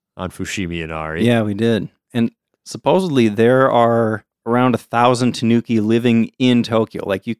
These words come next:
Speaker 2: can actually see them in the city.
Speaker 1: Living off trash.
Speaker 2: Yeah,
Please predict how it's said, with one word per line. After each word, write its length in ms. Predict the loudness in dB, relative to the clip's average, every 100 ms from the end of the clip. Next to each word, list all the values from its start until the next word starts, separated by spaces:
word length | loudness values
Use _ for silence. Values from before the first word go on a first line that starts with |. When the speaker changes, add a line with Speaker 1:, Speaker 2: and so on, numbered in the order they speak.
| _
Speaker 2:
can 180 | -6 -2
actually 300 | -2 -4 -6
see 220 | -6 -4
them 180 | -4 -4
in 220 | -4 -2
the 80 | -2
city. 440 | -4 -6 -8 -10 -18 _ _ _
Speaker 1:
Living 240 | -8 -4 0
off 160 | -2
trash. 680 | 0 -2 0 -2 -4 -8 -10 -12
Speaker 2:
Yeah, 280 | -8 -8